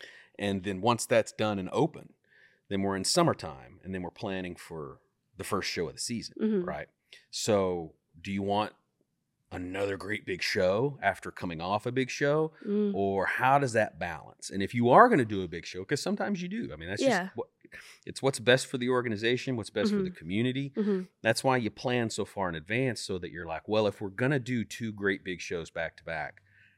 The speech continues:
Speaker 1: how do we execute it on the front end?"
Speaker 2: Mm-hmm.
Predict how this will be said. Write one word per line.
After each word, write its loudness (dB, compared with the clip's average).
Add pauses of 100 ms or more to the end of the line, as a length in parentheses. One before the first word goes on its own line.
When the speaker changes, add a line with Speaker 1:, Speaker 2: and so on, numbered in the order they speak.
Speaker 1:
how 4
do 4
we 0
execute -8
it -14
on -14
the -16
front -12
end?" -20 (200)
Speaker 2:
Mm-hmm. -2